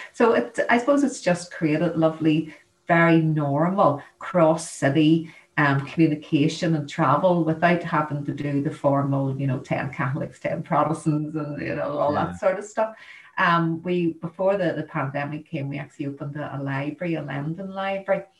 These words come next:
Speaker 1: which will be open to the public. And,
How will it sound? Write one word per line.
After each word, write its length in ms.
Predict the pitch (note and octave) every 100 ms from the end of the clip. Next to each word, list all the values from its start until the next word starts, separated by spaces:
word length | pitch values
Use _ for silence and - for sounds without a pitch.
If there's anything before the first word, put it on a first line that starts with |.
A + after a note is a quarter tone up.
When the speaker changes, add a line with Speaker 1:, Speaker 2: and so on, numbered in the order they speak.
| _ _ -
Speaker 1:
which 320 | D#3 - E3
will 280 | D3+ D#3+ D#3
be 380 | D3 C#3+ C#3 D#3
open 320 | C#3+ D3 C#3+
to 80 | D3
the 100 | -
public. 460 | D3+ C#3 E3 E3 - _ _ _ -
And, 380 | D3 C#3+ C#3+